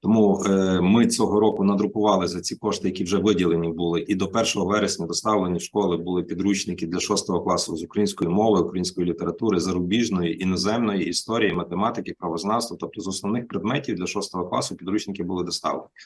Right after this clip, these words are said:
Але залишалася на перше вересня проблема з, е, додруком підручників для п'ятого класу, який я говорив, оскільки вони минулого року були не надруковані,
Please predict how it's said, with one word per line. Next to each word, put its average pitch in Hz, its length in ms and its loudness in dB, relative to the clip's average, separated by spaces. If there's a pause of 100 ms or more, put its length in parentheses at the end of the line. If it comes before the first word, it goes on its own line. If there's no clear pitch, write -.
(600)
Але 113 380 6
залишалася 113 680 4
на 101 100 2
перше 107 280 -2
вересня 104 360 2
проблема 95 560 0
з, 85 220 -6
е, 87 340 0
додруком 95 520 0
підручників 98 600 -2
для 85 120 -2
п'ятого 131 420 0
класу, 135 320 -2
який 120 180 -2
я 120 100 0
говорив, 120 420 0
оскільки 104 260 -10
вони 107 140 2
минулого 110 360 2
року 107 200 -4
були 101 240 2
не 101 120 0
надруковані, 104 720 -2